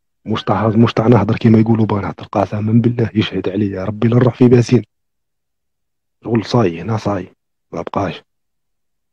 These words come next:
ديك خطره الاخرى رحت نهبط في السميد مية وخمسين، عطاني مية وخمسين ألف السيد. دخلت نقضي بها للدار، ولديت كذا وكذا، بعض الامور تاع قضيه.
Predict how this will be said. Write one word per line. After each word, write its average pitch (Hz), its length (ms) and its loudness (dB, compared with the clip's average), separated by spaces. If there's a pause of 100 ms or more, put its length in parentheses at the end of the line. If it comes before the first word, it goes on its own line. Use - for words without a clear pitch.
(140)
ديك 120 180 -8
خطره 107 260 -6
الاخرى 110 340 0
رحت - 200 -6
نهبط 113 320 -2
في - 60 -20
السميد 104 460 -8
مية 104 80 -12
وخمسين، 98 380 -6 (920)
عطاني 98 260 0
مية 98 100 0
وخمسين 98 380 -4
ألف 98 140 -8
السيد. 101 320 -8 (1040)
دخلت - 240 -2
نقضي 104 240 0
بها 101 240 0
للدار، 92 400 -4 (500)
ولديت 98 380 -6
كذا 101 240 0
وكذا، 95 280 -6
بعض 113 260 0
الامور 113 300 0
تاع 104 160 -8
قضيه. 95 340 -6